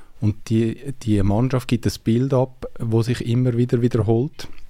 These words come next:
Ja, da macht nicht nur der Trainer Fehler, eben, da machen auch viele Spieler Fehler. Aber man muss die Frage auf den Grund gehen, wieso ist denn das so? Wieso hat's plötzlich den Bruch gegeben? Und dann kommt man halt gleich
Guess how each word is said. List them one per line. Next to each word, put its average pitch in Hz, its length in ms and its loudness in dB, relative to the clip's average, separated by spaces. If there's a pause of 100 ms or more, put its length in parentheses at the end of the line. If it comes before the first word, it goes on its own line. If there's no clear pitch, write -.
(680)
Ja, 98 200 2
da 98 100 -2
macht 98 240 0
nicht 117 120 2
nur 139 100 0
der 139 160 2
Trainer 127 320 0
Fehler, 143 380 0
eben, 104 160 -2
da 120 100 0
machen 101 260 0
auch 98 140 0
viele 104 240 0
Spieler 135 340 0
Fehler. 127 400 0 (640)
Aber 107 100 2
man 110 140 2
muss 110 160 -4
die - 80 -12
Frage 107 300 0
auf 101 100 -8
den 110 100 0
Grund 104 400 0
gehen, 101 240 2 (320)
wieso 104 380 0
ist - 260 -2
denn 123 140 2
das 120 160 0
so? 110 480 0
Wieso 98 320 0
hat's - 220 -4
plötzlich - 420 0
den 107 120 2
Bruch 113 380 0
gegeben? 82 320 0 (1040)
Und 98 240 0
dann 110 140 2
kommt 127 240 0
man 117 120 0
halt 120 220 0
gleich 135 300 0